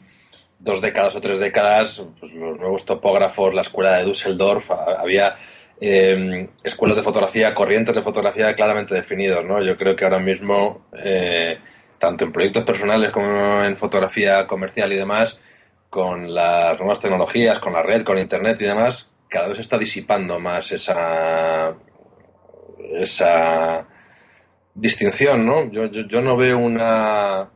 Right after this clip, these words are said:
un hilo argumental de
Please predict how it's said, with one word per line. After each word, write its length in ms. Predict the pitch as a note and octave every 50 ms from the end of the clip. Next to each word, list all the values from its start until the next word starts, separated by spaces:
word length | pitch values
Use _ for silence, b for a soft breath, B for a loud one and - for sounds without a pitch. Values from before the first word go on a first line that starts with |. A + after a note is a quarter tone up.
| _ _ _
un 140 | - A#2+ A#2
hilo 140 | A2+ A2+ G#2+
argumental 680 | G#2 G2 G#2 G2+ G2+ G2 F#2+ - A#2 A2 A2 G#2 G2 - - _ F#2 - - - -
de 840 | A2 G#2+ G#2 G#2 G2+ G2+ F#2+ G2+ G2 G2 G2 F#2+ F#2+ F#2 F#2 F#2 -